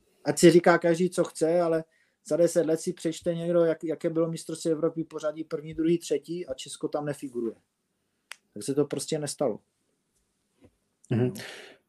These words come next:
Speaker 2: A takhle,
Speaker 1: Je-
Speaker 2: takhle na závěr teda, kdybychom skutečně změnili jako spoustu věcí v tom stolním tenise, eh, do toho pozitivního směru, jak jsme se o tom teďka takhle dlouho bavili, tak jak dlouho myslíte, že by trvalo, než bychom se přiblížili té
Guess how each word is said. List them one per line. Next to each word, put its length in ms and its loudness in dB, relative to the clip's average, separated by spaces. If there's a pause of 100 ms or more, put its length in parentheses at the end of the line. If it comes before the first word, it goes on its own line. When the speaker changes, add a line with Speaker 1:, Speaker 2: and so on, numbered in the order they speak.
(1200)
Speaker 2:
A 40 2
takhle, 220 12
Speaker 1:
Je- 100 12
Speaker 2:
takhle 200 12
na 120 12
závěr 300 12
teda, 140 12
kdybychom 380 8
skutečně 540 10
změnili 420 10
jako 360 12
spoustu 400 8
věcí 300 12
v 40 2
tom 140 6
stolním 280 8
tenise, 460 6 (360)
eh, 340 8
do 120 0
toho 160 12
pozitivního 540 10
směru, 260 4
jak 200 4
jsme 180 0
se 80 6
o 60 8
tom 100 10
teďka 220 8
takhle 360 6
dlouho 220 12
bavili, 320 12
tak 240 4 (260)
jak 140 12
dlouho 420 12
myslíte, 360 2
že 100 6
by 120 8
trvalo, 680 8
než 200 -2
bychom 280 0
se 120 4
přiblížili 600 4
té 320 4